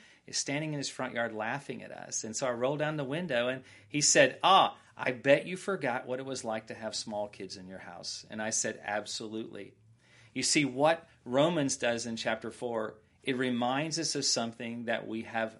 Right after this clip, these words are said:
forgotten or overlooked, we need to refocus on.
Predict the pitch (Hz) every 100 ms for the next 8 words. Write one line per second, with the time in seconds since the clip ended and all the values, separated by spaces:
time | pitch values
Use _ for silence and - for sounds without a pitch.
0 | _ - 113 110 110 104 104 - 127 123
1 | 127 110 101 113 117 117 113 117 113 127
2 | 123 117 - 107 95